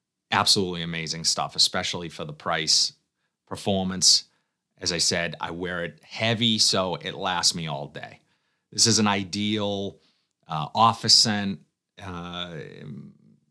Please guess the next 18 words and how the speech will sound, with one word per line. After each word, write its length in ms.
I, 140
I 80
don't 240
know 80
how 120
my 160
wife 300
really 200
feels 320
about 220
this 160
one. 120
I've 80
had 160
her 60
smell 340
it 80
before, 480